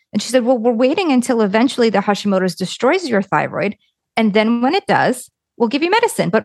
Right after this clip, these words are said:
right now, your thyroid is not destroyed yet, so I can't give you medicine. So we just wait and see." And <laughs> I gotta tell you, Shane, I mean, this is, as I'm sure you and everyone listening can probably imagine, I mean, I wasn't well-versed in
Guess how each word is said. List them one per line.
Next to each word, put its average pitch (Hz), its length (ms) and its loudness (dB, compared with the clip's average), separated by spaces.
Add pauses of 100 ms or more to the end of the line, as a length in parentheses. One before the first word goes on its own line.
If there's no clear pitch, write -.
right 262 140 0
now, 359 240 2
your 269 140 2
thyroid 262 280 2
is 254 80 -2
not 247 160 0
destroyed 339 380 -4
yet, 233 140 0
so 240 100 -4
I - 20 -6
can't 392 340 -6
give 233 160 0
you 175 80 -2
medicine. - 540 -8 (280)
So - 120 -6
we 311 80 0
just 311 160 -4
wait 285 140 4
and 233 100 0
see." - 240 -4 (1000)
And 240 640 4
<laughs> - 60 -12
I 247 380 0
gotta 214 160 0
tell 480 180 0
you, 294 80 2
Shane, 208 300 -2
I 196 40 -2
mean, 202 220 -2
this 233 220 0
is, 202 240 0 (320)
as 214 200 2
I'm 208 120 4
sure 226 520 2
you 226 440 0
and 196 100 2
everyone 190 260 -2
listening 233 380 -2
can 202 160 -8
probably 202 220 -2
imagine, 202 360 0
I 277 40 2
mean, 233 180 2 (460)
I 240 240 4
wasn't 220 440 0 (300)
well-versed 190 1120 -2 (200)
in 185 320 0